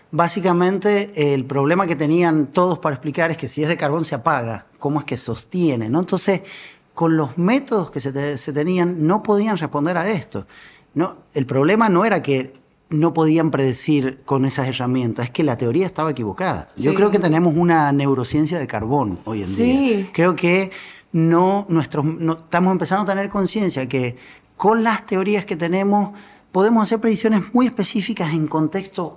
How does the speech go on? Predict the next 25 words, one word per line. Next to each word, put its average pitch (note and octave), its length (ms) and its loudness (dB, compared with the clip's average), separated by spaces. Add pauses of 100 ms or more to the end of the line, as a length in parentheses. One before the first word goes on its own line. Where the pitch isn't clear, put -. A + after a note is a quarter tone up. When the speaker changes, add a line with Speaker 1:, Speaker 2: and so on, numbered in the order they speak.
Speaker 1:
ultra A#3 400 0
particulares. C#3+ 580 0
No C#3+ 120 4
Speaker 2:
Ujú. - 80 0
Speaker 1:
podemos F#3 260 4
generalizar. A#2 760 -4 (160)
Y D#3+ 160 -2
las G#2 180 -8
teorías, C3 640 -2
por A#2 180 -4
definición, A#2+ 520 -2
tienen D3+ 240 0
que B2+ 340 -6
hacer D3 300 -4
que D#3 80 -2
los C#3 80 -2
fenómenos B2+ 360 -2
se C3+ 100 -6
generalicen, G2 760 -6
¿no? C#3 180 0
La D3 100 0
explicación A2 440 -2
no B2+ 60 0
se B2 160 -4
generaliza. A2 580 -4